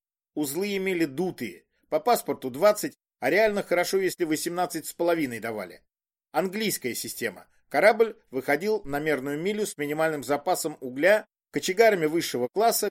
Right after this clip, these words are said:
без боезапаса, а зачастую даже без части вооружения, лишь бы показать договорные узлы и угодить покупателю, в отличие от российских правил. Корабль выходил на скоростные испытания, только догруженный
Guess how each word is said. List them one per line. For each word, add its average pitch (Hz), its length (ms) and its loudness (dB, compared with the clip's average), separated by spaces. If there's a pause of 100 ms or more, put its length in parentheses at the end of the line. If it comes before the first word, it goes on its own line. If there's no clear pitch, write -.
без 170 220 4
боезапаса, 143 840 0 (200)
а 160 120 2
зачастую 220 760 -4 (300)
даже 175 380 2
без 170 200 0
части 190 420 0
вооружения, 143 680 2 (220)
лишь 160 260 0
бы 165 140 -4
показать 165 420 2
договорные 139 540 0
узлы 180 480 -6 (240)
и 226 220 -4
угодить 147 420 -2
покупателю, 120 720 -4 (220)
в - 80 -2
отличие 190 480 0
от 175 160 -2
российских 196 600 -2
правил. 117 380 -4 (440)
Корабль 180 500 4
выходил 147 480 -2
на 143 120 -4
скоростные 151 680 -2
испытания, 190 680 -2 (200)
только 196 340 6
догруженный 156 720 0